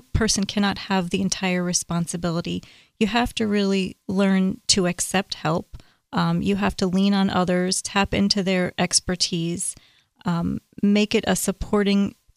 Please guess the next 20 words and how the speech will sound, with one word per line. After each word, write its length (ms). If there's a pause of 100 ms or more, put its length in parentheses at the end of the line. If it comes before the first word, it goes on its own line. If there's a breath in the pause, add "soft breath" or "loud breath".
(200)
supportive 480
environment 680
for 160
everybody. 500
Not 300
just 340
everyone 340
is 180
focused 480
on 300 (360 loud breath)
the 80
person 420
with 200
dementia, 540
but 360
to 120
your 160
point, 420
Patrick, 500
it's, 260